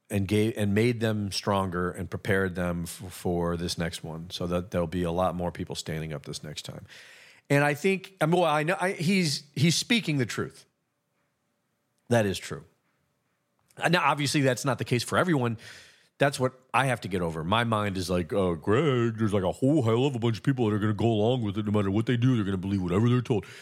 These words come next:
And that is true. But it's also true that a lot of people are gonna shift sides this time. And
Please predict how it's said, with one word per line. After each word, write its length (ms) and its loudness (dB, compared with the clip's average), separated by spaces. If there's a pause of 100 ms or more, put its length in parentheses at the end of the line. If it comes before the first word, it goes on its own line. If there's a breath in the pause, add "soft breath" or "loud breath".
(320 loud breath)
And 120 0
that 120 2
is 120 -2
true. 260 -12 (1400)
But 420 0
it's 160 0
also 340 2
true 520 -2 (120)
that 360 -4 (640)
a 80 0
lot 480 2 (200)
of 160 -4
people 480 -2 (1000 soft breath)
are 160 -2
gonna 460 -2
shift 360 -2
sides 420 -2
this 140 -8
time. 340 -12 (1700 soft breath)
And 560 0